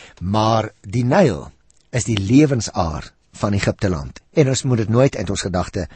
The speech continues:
vergeet nie. Ek wil ook net 'n paar opmerkings maak oor die Egipte-Israel verhouding van destyds, voordat ons met ons gedeelte begin. Jy sien, die belangrikheid van die oordele oor Egipte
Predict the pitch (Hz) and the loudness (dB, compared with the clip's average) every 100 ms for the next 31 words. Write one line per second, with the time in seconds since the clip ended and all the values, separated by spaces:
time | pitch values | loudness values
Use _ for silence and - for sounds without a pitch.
0 | - - 117 - 107 - 58 - _ - | -14 -4 -2 0 -2 -2 -14 -18 _ -20
1 | - - - 185 208 254 294 269 208 170 | -20 -20 -4 0 2 4 4 2 0 2
2 | 151 151 147 180 139 113 113 - 87 87 | 2 2 2 -2 -2 -2 -2 -2 -2 0
3 | 98 139 139 139 131 127 127 - _ _ | -2 -4 0 2 4 2 0 -8 _ _
4 | - 165 - 240 - 220 214 262 - 147 | 2 2 4 0 0 -2 0 0 0 0
5 | 95 78 67 - _ - - _ _ - | 0 -2 -8 -14 _ -20 -20 _ _ 0
6 | 143 117 135 123 107 117 110 113 - 101 | 4 6 6 4 2 0 2 0 0 -2
7 | - 175 165 156 127 110 - - _ - | 0 2 2 0 -4 -4 -6 -10 _ -20
8 | - - - 104 107 110 107 - 110 104 | -20 -12 -2 0 0 -2 -2 -2 -2 0
9 | 101 95 95 - 139 76 - - - - | 0 0 -2 0 0 0 -8 -20 -4 2
10 | 165 294 214 117 98 208 214 151 135 - | 4 4 6 4 4 2 2 4 4 2
11 | 131 131 - 226 190 120 117 117 104 101 | 0 0 2 2 4 4 4 4 0 0
12 | 165 - 98 | 0 0 -4